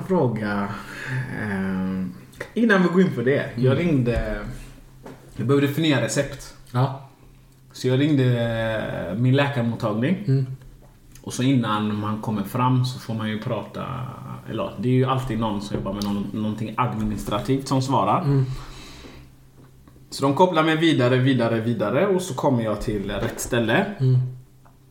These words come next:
Speaker 1: Och så säger jag, "Hej, jag heter Pa, la, la, la. Eh, jag brukar träffa den här läkaren på den här mottagningen, eller på hennes mottagning." Ehm,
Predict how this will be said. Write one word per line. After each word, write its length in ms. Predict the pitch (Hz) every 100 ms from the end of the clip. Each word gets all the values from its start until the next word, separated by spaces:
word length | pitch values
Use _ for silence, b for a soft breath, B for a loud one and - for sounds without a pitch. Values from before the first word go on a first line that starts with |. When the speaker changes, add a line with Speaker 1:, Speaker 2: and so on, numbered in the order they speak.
| - -
Speaker 1:
Och 100 | 123
så 80 | 127
säger 260 | 127 170 135
jag, 240 | 143 165
"Hej, 220 | 180 190
jag 120 | 185
heter 240 | 175 - 131
Pa, 300 | - 160 160
la, 160 | 156 147
la, 140 | 127
la. 340 | 135 220 269 - B B B B B -
Eh, 340 | - 120 117 117
jag 100 | 123
brukar 280 | 123 131 127
träffa 260 | 147 147
den 160 | - 123
här 180 | 131 120
läkaren 560 | 123 113 - 104 110
på 80 | 117
den 120 | 117
här 140 | 120 107
mottagningen, 720 | 110 107 104 104 113 180 277 - -
eller 140 | 113
på 140 | 101 113
hennes 280 | 113 104
mottagning." 600 | 107 107 98 98 170 - B B B B B -
Ehm, 640 | 113 110 110 107 107 107